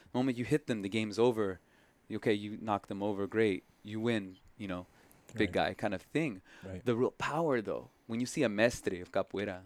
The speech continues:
Speaker 1: like, a real good mestre, they'll knock the person down without ever touching the person. They'll literally take them out of their balance and, like, fool them, make them look there, you know what I mean? Take their power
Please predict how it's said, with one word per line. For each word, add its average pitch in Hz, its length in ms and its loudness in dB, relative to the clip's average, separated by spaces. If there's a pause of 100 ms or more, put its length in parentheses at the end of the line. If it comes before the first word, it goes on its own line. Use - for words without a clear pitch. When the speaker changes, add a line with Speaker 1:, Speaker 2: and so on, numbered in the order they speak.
(120)
Speaker 1:
like, - 140 -8
a 98 80 0
real 120 300 4
good 98 180 -4
mestre, 90 440 -8 (640)
they'll 135 200 8
knock 143 300 6
the 135 80 0
person 123 360 0
down 110 220 4
without 101 280 -2
ever 110 200 -2
touching 107 400 -6
the 85 60 -10
person. - 340 -12 (680)
They'll 104 120 4
literally 143 360 6
take 147 240 -2
them 135 160 8
out 127 120 8
of 113 60 -2
their 120 100 4
balance 107 460 4
and, 104 80 -4
like, 101 180 -2
fool 156 340 2
them, 95 300 -2
make 110 180 2
them 120 140 0
look 120 200 0
there, 123 160 8
you 113 140 2
know 117 80 0
what 120 100 2
I 123 40 4
mean? 123 200 0
Take - 300 2
their 160 120 4
power 143 460 8